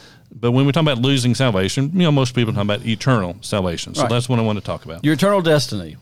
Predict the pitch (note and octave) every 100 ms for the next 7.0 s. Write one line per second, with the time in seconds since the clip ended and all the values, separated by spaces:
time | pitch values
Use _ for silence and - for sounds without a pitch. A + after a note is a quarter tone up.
0 | - D3+ B2 B2 B2 B2 C#3+ C#3+ F#2 F2+
1 | - - G2+ E2+ - - - B2 G#2 C3+
2 | C#3+ D#3 F3 A3 F3 D3+ A3 A3+ - F#3+
3 | F#3 D#3 E3+ D3 B2+ A#2+ - D3 D#3 B2
4 | C#3 E3 G2 F#2 F2 E2+ E2 - G#2 G2
5 | G2+ - G#2+ G#2+ A#2+ B2+ B2 B2+ B2+ C3
6 | B2 B2 - - - C#3+ D#3+ E3+ F#3 -